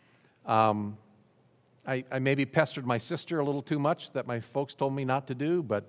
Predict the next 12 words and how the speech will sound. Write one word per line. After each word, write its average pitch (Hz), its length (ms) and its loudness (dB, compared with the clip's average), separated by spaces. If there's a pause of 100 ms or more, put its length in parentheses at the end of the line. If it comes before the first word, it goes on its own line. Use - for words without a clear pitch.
(760)
I, 120 140 2 (420)
I 110 160 0
think 135 220 -2
that's 120 160 2
perfectly 156 440 2
justified. - 580 -4 (1600)
<laughs> - 2500 -18
I 151 80 8
was 170 120 6
a 170 40 2
pretty 156 240 2
good 131 260 4